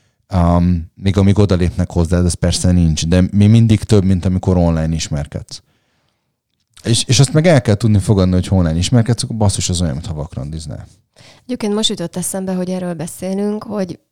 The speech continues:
Speaker 2: hogy amikor én elkezdtem online ismerkedni, és az nagyon régen volt, amikor még egy el-, egy, nem létezett Tinder, meg semmi ilyesmi, ilyen kezdetleges társkereső,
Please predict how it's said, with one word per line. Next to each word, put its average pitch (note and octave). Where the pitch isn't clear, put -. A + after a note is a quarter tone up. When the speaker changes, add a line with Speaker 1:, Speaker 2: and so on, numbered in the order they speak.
Speaker 2:
hogy F#3+
amikor G3
én G3+
elkezdtem F3+
online F#3
ismerkedni, F#3+
és G3
az G3+
nagyon A3
régen F#3
volt, F#3+
amikor F#3+
még G3
egy G3+
el-, G3+
egy, G#3
nem A#3+
létezett F#3
Tinder, F#3
meg F3+
semmi G3
ilyesmi, F#3+
ilyen G3+
kezdetleges F#3
társkereső, G#3+